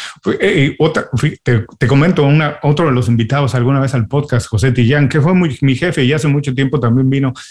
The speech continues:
al programa, decía que le dije, "Danos un mensaje para que la gente... Eh, pueda disfrutar. ¿Qué haces cuando quieres disfrutar?". No me acuerdo un poco cómo era planteada la pregunta, pero él dijo,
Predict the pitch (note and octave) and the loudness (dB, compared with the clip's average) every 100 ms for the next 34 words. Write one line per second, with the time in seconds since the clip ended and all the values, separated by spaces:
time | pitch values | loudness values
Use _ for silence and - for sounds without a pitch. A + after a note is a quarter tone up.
0 | - - _ - A#2+ A#2+ C3 C#3+ B2+ A#2+ | -20 -20 _ 0 2 2 2 2 2 2
1 | D#3 D3 D3 B2+ - - _ _ _ - | 0 0 -2 -2 -8 -20 _ _ _ -2
2 | C3+ C3 D3 G3 E3+ G#3+ G#3 A3 F#3+ G#3 | 0 2 0 0 0 0 0 0 -2 -4
3 | A3 F3 D#3 C#3+ C3+ F#3 F3+ E3+ E3 C#3+ | -4 -2 -2 -2 -2 -2 -2 -2 -2 -2
4 | - - D3 C3 C3 C3 C3 A#2+ - _ | -4 -6 0 2 2 2 2 0 -4 _
5 | - E3+ F3 C#3 C#3 C3 F3+ - - G3+ | -4 -2 0 -2 -4 -4 -4 -4 -2 -2
6 | G3+ G3+ - D#3 D3 C3 E3+ E3+ C3+ A#2+ | 0 -2 -2 0 2 2 0 0 0 -2
7 | B2 A2+ D3+ D#3 D#3 D3 D#3 D3+ C#3+ D3+ | -2 -2 -2 0 0 0 0 0 0 0
8 | D3+ C3 C#3+ C#3+ B2+ B2 B2 C#3+ C3 A2 | -2 0 0 0 -2 -2 -2 -2 -2 -2
9 | - A2+ C3+ B2 A2+ B2 C3+ A#2+ | -2 -2 0 -2 -2 0 0 -2